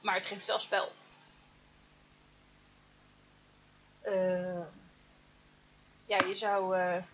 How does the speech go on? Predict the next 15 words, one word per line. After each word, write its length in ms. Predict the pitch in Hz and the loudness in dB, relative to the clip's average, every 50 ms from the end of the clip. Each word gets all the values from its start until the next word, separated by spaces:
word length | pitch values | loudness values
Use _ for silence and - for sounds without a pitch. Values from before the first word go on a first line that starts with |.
| - - | -6 -4
ze-, 140 | - 214 - - - - - - - - | -2 -4 -4 -4 -8 -10 -10 -10 -10 -8
eh, 140 | - 202 202 | -6 -6 0
zelfs 400 | - 220 226 226 220 220 - - | 2 2 2 2 2 0 0 0
al 100 | 202 196 | 0 0
ben 160 | 190 214 214 | 0 0 -2
je 80 | 214 196 | -2 -4
geen 240 | - 208 208 202 190 | -4 -4 -4 -4 -4
leermeester, 760 | 196 208 240 247 220 196 175 185 185 - - 180 185 302 320 - - - - - - - - - - - - - - - - | -2 0 0 0 0 -2 -2 -2 -2 -2 0 0 -2 -2 -4 -8 -14 -20 -20 -20 -20 -20 -20 -20 -20 -20 -20 -20 -20 -18 -12
ehm, 460 | - 202 190 185 185 185 185 185 180 185 175 - - - - - - - - - - - | -6 -4 -2 0 0 0 0 -2 -2 -6 -8 -10 -14 -20 -20 -20 -20 -20 -20 -20 -20 -10
in, 260 | - 196 202 190 190 - | -8 -6 -6 -6 -6 -8
in 140 | 208 202 | -4 0
welke 280 | 180 214 220 208 - 220 | 4 4 4 4 2 -4
variant 580 | 185 - 214 196 196 214 240 202 202 208 214 - | -6 -2 0 0 0 0 0 0 0 0 -2 -4
het 120 | 190 - 196 | -2 0 2
ook 280 | 202 202 196 - - | 2 2 0 -2 -8